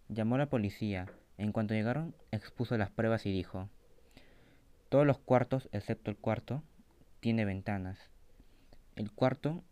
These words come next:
el cuerpo estaba mojado, por lo cual tuvo contacto con la ducha o la piscina. El arma homicida fue un cuchillo no encontrado. La única persona con un contacto al cuarto, cuarto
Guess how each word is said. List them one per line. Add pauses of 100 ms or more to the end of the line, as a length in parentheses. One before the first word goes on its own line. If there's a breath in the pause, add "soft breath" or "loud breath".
(160)
el
cuerpo
estaba
mojado, (200)
por
lo
cual
tuvo
contacto
con
la
ducha
o
la
piscina. (480 soft breath)
El
arma
homicida
fue
un
cuchillo
no
encontrado. (1120 soft breath)
La
única
persona
con
un (160)
contacto
al
cuarto, (320)
cuarto